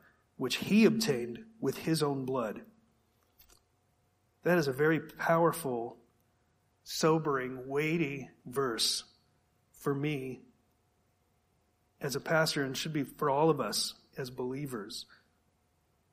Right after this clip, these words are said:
The church of who?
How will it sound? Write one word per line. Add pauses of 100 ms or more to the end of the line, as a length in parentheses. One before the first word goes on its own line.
(2500)
The
church
of (960)
who?